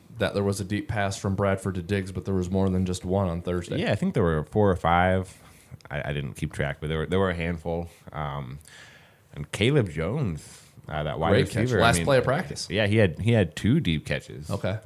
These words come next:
Speaker 2: And, yeah, he looked good, and obviously the one Trey batted away, and I think Sh-, Pat Shurmur and Sam have both kinda hinted at that a little bit, that they are gonna, they, that, that they want to air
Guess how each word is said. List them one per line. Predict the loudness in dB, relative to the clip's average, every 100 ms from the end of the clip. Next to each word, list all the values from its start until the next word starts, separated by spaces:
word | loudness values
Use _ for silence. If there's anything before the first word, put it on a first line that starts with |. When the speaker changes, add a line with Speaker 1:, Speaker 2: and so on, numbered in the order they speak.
| -10
Speaker 2:
And, | -4 -2 -2 -4 -6 -6 -2
yeah, | 0
he | 2
looked | 0 0
good, | 0 2
and | 0 -2 -4 -4
obviously | -2 -2
the | 0
one | 0 -2 -4
Trey | -2 0 2
batted | 2 2 2
away, | 2 2 0 0
and | -4 -8 -14 -20 _
I | -2
think | -2 -2
Sh-, | -10 -18 -4
Pat | 0 0
Shurmur | 0 0 2 2 0
and | -2
Sam | -2 0 0
have | -4 -6
both | -8 -6
kinda | -10 -8
hinted | -6 -6 -4 -6
at | -6 -6
that | -8 -6
a | -6
little | -6
bit, | -6 -8
that | -10 -8
they | -8
are | -6 -6
gonna, | -8 -8
they, | -10
that, | -8 -8
that | -8 -4
they | -6
want | -4 -6 -6 -6
to | -6
air | -6